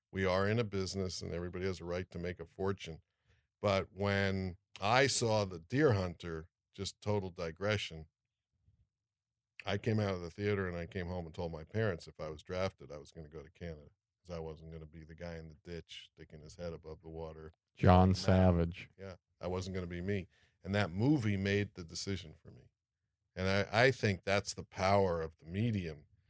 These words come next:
Speaker 1: And, uh, it, you know, i-, if, if, if Kramer versus Kramer made people rethink divorce, like, that, that's a power. That's, that's, that's a fantastic creative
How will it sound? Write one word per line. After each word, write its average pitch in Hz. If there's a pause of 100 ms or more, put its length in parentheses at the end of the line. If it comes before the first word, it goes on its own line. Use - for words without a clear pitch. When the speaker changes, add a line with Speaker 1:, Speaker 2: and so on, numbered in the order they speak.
(640)
Speaker 1:
And, 92 (160)
uh, 82 (140)
it, 82 (340)
you 131
know, 110 (100)
i-, 123
if, 117 (160)
if, 117 (120)
if 110
Kramer 139
versus 120
Kramer 131
made 113
people 107
rethink 113 (100)
divorce, 101
like, 98
that, 156 (140)
that's -
a 117 (240)
power. 151
That's, 123
that's, - (400)
that's 160
a 151
fantastic 135
creative 110